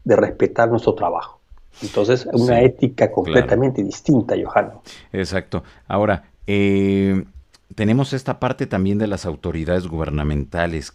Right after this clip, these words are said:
Speaker 2: ¿Crees que a, a partir de esto que se conoce y a partir de esto que ha sido descubierto, lo puedan utilizar para beneficio de la sociedad? Ya lo patentaron,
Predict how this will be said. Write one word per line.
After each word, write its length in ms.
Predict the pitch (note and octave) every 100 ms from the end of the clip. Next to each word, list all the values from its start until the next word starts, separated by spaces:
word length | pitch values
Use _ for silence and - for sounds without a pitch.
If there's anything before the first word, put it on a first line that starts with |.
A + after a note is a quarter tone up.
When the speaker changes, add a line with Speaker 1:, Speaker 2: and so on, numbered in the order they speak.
| -
Speaker 2:
¿Crees 320 | G2 G2 G#2
que 400 | - A#2 G2+ E2
a, 120 | - D2+ E2
a 80 | E2
partir 420 | E2+ D2+ G2+ G#2
de 260 | G2 F2+ F#2
esto 420 | F#2 - F#2 - - - - -
que 140 | E2+
se 140 | D#2
conoce 560 | - E2 E2+ F2+ F#2+ F2
y 80 | D#2
a 120 | C#2+
partir 400 | - E2 - F2+
de 80 | F2+
esto 260 | F#2 - F2
que 100 | F#2
ha 60 |
sido 320 | F2 F#2 F2+ E2
descubierto, 760 | D2+ - D#2+ E2+ E2 E2 E2+ - - - -
lo 240 | - E2+ E2
puedan 300 | G#2+ C3 C#3
utilizar 600 | A2+ F#2+ E2 G#2+ A2 - -
para 260 | F#2+ F2+
beneficio 920 | E2+ E2+ E2+ - G#2+ C3 C#3 G2 F#2 E2+
de 100 | D#2+
la 120 | D2+
sociedad? 720 | - D#2 - E2 C#2+ D2+ E2+ - - -
Ya 260 | F2+ A2
lo 120 | D#3+ F#3
patentaron, 640 | C#3 A2 F#2 A2 F#2+ C#2+